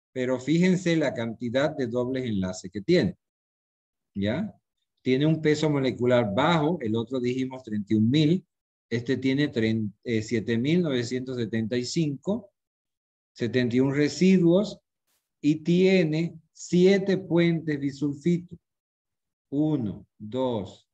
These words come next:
tres, cuatro, cinco, seis y siete.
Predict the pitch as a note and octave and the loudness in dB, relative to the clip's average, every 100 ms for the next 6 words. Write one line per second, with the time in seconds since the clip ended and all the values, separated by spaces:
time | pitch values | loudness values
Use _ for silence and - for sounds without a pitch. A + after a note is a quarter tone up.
0 | _ - B2 A#2 F#2 - - _ - B2 | _ -4 0 0 0 -6 -20 _ -6 -2
1 | A#2+ F#2+ - _ _ - - B2 G2+ - | 0 -2 -6 _ _ -10 -4 -2 -2 -4
2 | - - - B2+ B2+ C#3+ D3+ G2+ F#2 - | -14 -20 -6 -2 0 0 -2 -6 -8 -4
3 | A2 G#2+ F2+ | 0 0 0